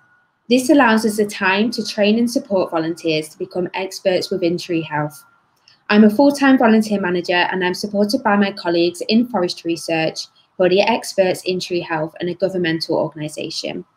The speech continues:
The partnership pro-, na-, the partnership nature of this project means these experts provide tree health training,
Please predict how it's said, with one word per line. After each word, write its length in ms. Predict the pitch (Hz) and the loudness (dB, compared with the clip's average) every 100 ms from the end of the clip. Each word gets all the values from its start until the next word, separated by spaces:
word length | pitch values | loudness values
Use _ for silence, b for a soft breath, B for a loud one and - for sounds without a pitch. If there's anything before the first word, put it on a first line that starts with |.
| _ _ _ _ _ _ _ _ _ B B B _ | _ _ _ _ _ _ _ _ _ B B B _
The 60 | 247 | 0
partnership 560 | 302 370 381 - - | 4 4 4 2 0
pro-, 260 | - 202 202 _ | 2 0 0 _
na-, 260 | 214 208 - - | 4 4 0 -2
the 120 | 202 | -2
partnership 460 | 214 285 339 - 294 | 2 2 2 0 2
nature 600 | 202 196 - 202 175 - | 4 2 2 0 0 -2
of 100 | 202 | -2
this 160 | 202 185 | -2 -4
project 520 | - 170 143 151 - - | -6 -2 0 -2 -4 -8
means 300 | 196 214 214 | -2 -2 0
these 240 | 233 262 | 0 0
experts 480 | 190 185 - 190 175 | -2 -4 0 0 0
provide 380 | - 196 160 165 | -2 0 0 0
tree 240 | - 190 | -2 -4
health 260 | 185 170 165 | 0 -2 -2
training, 480 | - 156 143 - | -2 0 -2 -8